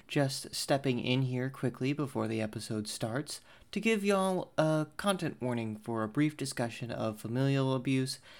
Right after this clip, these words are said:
as it d-, is discussed in the episode we cover in the second half of the show.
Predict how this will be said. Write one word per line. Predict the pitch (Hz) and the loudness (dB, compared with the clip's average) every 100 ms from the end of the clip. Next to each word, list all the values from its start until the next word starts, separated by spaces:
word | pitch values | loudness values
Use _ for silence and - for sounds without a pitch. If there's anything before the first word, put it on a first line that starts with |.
| - - - - | -20 -20 -20 -2
as | - 120 | 0 2
it | 123 - | 0 0
d-, | 127 123 | 0 2
is | - 143 135 | 2 2 0
discussed | - 135 - 113 110 - | -2 -2 0 -2 -2 -6
in | - 151 | -2 2
the | 147 - | 2 2
episode | 131 131 - 139 120 | 0 0 -2 -2 -4
we | |
cover | 117 131 127 131 | -4 -4 -2 -2
in | 110 120 113 | -2 -4 -6
the | 107 | -8
second | 104 127 120 120 | -6 -4 -4 -6
half | 123 117 - | -6 -6 -6
of | 113 | -6
the | 107 | -4
show. | 107 151 156 175 | 0 4 6 4